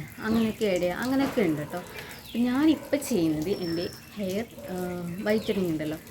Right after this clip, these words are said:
അത് കവർ ചെയ്യാൻ വേണ്ടിയിട്ടാണ്. അപ്പോൾ അതിന് വേണ്ടിയിട്ട് ഞാൻ എങ്ങനെയാണ് പ്രിപ്പയർ ചെയ്യുന്നത് കാ-,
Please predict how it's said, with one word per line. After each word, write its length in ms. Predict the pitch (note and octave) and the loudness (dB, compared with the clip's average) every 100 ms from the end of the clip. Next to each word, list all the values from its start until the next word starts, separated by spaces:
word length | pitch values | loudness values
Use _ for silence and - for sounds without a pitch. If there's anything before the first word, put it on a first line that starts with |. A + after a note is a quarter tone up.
| - - - - | -16 -16 -10 -2
അത് 80 | C4+ C4 | 0 4
കവർ 220 | F#3+ F3+ | 4 4
ചെയ്യാൻ 180 | F3+ E3+ | 2 2
വേണ്ടിയിട്ടാണ്. 320 | D#3 D#3 E3 | 0 0 -4
അപ്പോൾ 100 | E3+ | -2
അതിന് 300 | A3+ G3+ C4+ D#4 | -2 0 4 4
വേണ്ടിയിട്ട് 340 | A#3 F3+ F#3 F#3+ | 4 2 -2 -2
ഞാൻ 180 | F3 E3 A3+ A3 | -2 0 -2 -2
എങ്ങനെയാണ് 320 | F3 F#3 G3 | -2 -2 -4
പ്രിപ്പയർ 340 | F3 - E3+ | -8 -8 -6
ചെയ്യുന്നത് 380 | E3+ F#3 E3 E3 B3+ - - - - - - | -2 -2 -2 -2 -6 -10 -18 -18 -18 -18 -6
കാ-, 260 | F#3 D#3+ | -2 -2